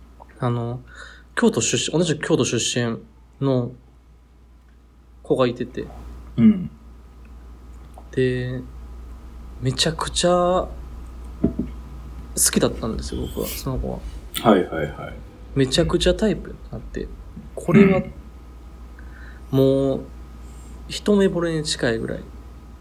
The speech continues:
Speaker 2: ああ、いいじゃないですか。
Speaker 1: で、
Speaker 2: うん。
Speaker 1: あの、その、バーベキュー自体もすごく盛り上がって、その子ともすごく仲良くなって。
Speaker 2: うん。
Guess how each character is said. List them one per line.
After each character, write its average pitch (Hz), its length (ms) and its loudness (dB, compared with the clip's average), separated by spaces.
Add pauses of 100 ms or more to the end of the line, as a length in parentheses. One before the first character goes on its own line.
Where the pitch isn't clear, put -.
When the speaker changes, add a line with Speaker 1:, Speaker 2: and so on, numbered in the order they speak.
(120)
Speaker 2:
あ 98 420 8
あ、 78 40 -2 (420)
い 107 100 6
い - 20 6
じ 98 80 6
ゃ 90 60 6
な 85 160 4
い 78 60 2
で 76 80 0
す - 120 -6
か。 - 100 2 (720)
Speaker 1:
で、 127 380 6 (720)
Speaker 2:
う 180 260 8
ん。 139 60 4
Speaker 1:
あ 127 100 4
の、 120 180 0
そ 151 160 0
の、 156 440 0 (520)
バ 147 80 6
ー 147 40 4
ベ 156 80 2
キ - 40 -4
ュ - 20 6
ー 131 40 4
自 123 100 0
体 123 60 2
も 113 60 2
す - 140 -4
ご 147 60 4
く 123 80 -4
盛 113 180 2
り 127 60 6
上 135 80 6
が 127 80 4
っ - 80 0
て、 - 280 -8
そ - 140 -6
の 151 180 0
子 127 200 -2
と - 140 -2
も 143 280 2
す - 140 -4
ご 135 40 -2
く - 320 -4
仲 117 200 0
良 120 60 4
く 120 100 -4
な 110 80 -4
っ - 20 -16
て。 - 260 -6 (580)
Speaker 2:
う - 40 6
ん。 139 440 6